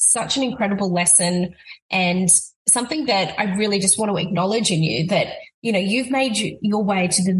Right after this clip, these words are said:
very top of such a huge organization. And, you know, where you started and where you've gone to is, I, I don't know of anyone else that's done it. Are you aware of anyone else that's had a very similar journey to you and managed to get to the role of G M?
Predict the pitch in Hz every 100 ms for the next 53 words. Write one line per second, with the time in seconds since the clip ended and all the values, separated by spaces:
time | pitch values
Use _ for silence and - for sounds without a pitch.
0 | 196 262 269 240 185 160 160 - 311 269
1 | 262 220 226 220 196 190 190 180 185 180
2 | 180 - 110 - - - _ _ 220 214
3 | 214 - - 226 233 202 190 233 277 277
4 | - 214 190 202 349 - 208 196 190 202
5 | 220 214 180 214 208 233 - 185 156 220
6 | 196 180 - _ _ 208 214 - 220 214
7 | 190 214 214 208 196 190 190 185 196 -
8 | - 170 247 175 - - - 220 220 226
9 | 208 214 202 202 196 190 196 - 190 -
10 | - - - _ _ _ _ _ 220 208
11 | 208 214 - 214 196 202 190 175 202 -
12 | 226 277 254 196 185 208 - 247 185 185
13 | - - - - 214 196 202 240 208 240
14 | 247 254